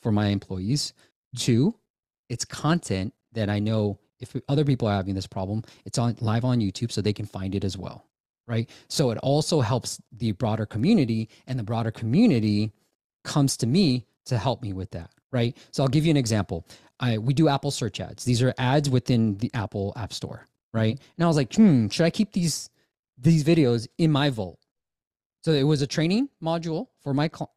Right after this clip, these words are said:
for my team, but also I was like, "This is, this is effective." And I was like, "Should I make it a paid, should I put it behind a paywall?" Because we do have a digital product that we sell too. And I was like, "You know what? Screw it.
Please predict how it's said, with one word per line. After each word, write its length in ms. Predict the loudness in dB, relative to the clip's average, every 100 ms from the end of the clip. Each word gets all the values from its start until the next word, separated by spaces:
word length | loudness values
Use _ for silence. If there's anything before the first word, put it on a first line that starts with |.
| _
for 160 | -4
my 200 | -2 -2
team, 340 | -2 -6 -6 -10 _ _ 2
but 100 | 4
also 320 | 4 2 -2
I 20 |
was 100 | -2
like, 160 | -4 -6 _ _
"This 180 | -2 0
is, 120 | -2 -2
this 160 | -2 -2
is 120 | -2
effective." 520 | -4 -6 -8 -18 -20 _ _ _ _ -4
And 80 | 0
I 40 |
was 100 | 2
like, 180 | 0 0
"Should 160 | 2
I 60 | 4
make 180 | 2 2
it 60 |
a 100 | 2
paid, 540 | 0 0 2 2 0 -6 -6
should 80 | -2
I 60 |
put 120 | 0
it 100 | 0
behind 220 | 2 0 0
a 40 |
paywall?" 460 | 0 -2 -2 -10 -18 _ _ -4
Because 220 | 0 2
we 100 | 4
do 140 | 4
have 180 | 2 0
a 160 | -2 -4 _ _ -8
digital 300 | -6 -6 -8
product 340 | -10 -12 -10
that 100 | -6
we 80 | -4
sell 200 | -4 -8
too. 200 | -6 -6 -8 -20 -20 -6
And 100 | 0
I 40 | 0
was 100 | 2
like, 240 | -2 -4 _
"You 80 | 2
know 60 |
what? 180 | 2 0
Screw 280 | -6 -4 -4
it. 120 | -6